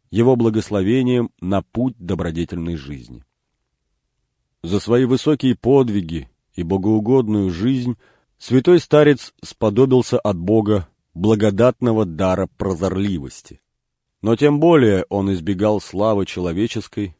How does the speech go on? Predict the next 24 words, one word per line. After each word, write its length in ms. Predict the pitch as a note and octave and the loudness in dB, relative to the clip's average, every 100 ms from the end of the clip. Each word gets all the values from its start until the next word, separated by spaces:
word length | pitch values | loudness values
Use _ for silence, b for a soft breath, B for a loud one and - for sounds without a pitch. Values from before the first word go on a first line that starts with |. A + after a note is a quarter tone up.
| _ _ | _ _
и 100 | - | -10
стремился 540 | G2 G2+ G2 F#2 E2+ F2 | -8 -4 -4 -4 -6 -12
к 80 | D#2 | -10
безмолвию. 680 | F2 E2+ F2 D2 B1+ B1 _ _ _ _ _ _ _ _ | -10 -6 -8 -8 -14 -20 _ _ _ _ _ _ _ _
В 100 | - | -2
тысяча 340 | F#3 D#3+ D3+ | -2 0 0
восемьсот 460 | C3 B2+ A#2 C#3 C3+ | 0 0 -2 -2 -2
шестом 580 | - A2 - C3 B2+ G2 | -4 -8 -4 -2 0 0
году 440 | F2+ D#2 A#2 G#2+ - _ _ _ _ _ - | -4 -2 -2 -2 -6 _ _ _ _ _ -8
настоятель 600 | G2 - A2+ D3+ D3 B2+ | -8 -2 2 2 2 -4
Саровской 640 | B2 A#2 C3+ - - A#2+ | -2 0 0 -2 -4 -2
обители, 680 | - G2 F#2+ B2+ A#2+ G#2+ F#2+ - _ _ _ | -2 -4 -2 -4 -4 -4 -6 -10 _ _ _
старец 580 | - A2+ G#2+ G2+ - - | -10 -4 -2 -2 -6 -12
Исаия, 680 | F#2+ - B2 B2+ B2 A#2 - _ _ _ | -12 -4 -2 0 0 -4 -6 _ _ _
по 100 | - | -8
своему 340 | G#2+ A#2+ C#3+ D#3 | -4 0 0 2
болезненному 720 | C#3+ D#3 D#3 C#3 C3+ C3 B2+ | 2 2 2 2 2 2 0
положению 800 | - B2 A#2 G2 B2+ B2 A#2 A2+ | -2 0 0 0 -2 0 0 -2
и 100 | G2+ | -6
преклонности 840 | F#2+ G#2 - A#2 B2 A2+ G#2+ - G2+ | -6 -6 -4 -2 0 -2 -4 -6 -8
лет 380 | F#2 A#2+ B2 _ _ _ | -4 -4 -6 _ _ _
удалился 580 | B2+ B2 D3+ F#3 E3+ D#3 | -4 0 2 0 -4 -6
от 300 | - A#2 E2+ | -2 -4 -4
дел, 320 | D2+ E2+ D#2+ | -8 -6 -8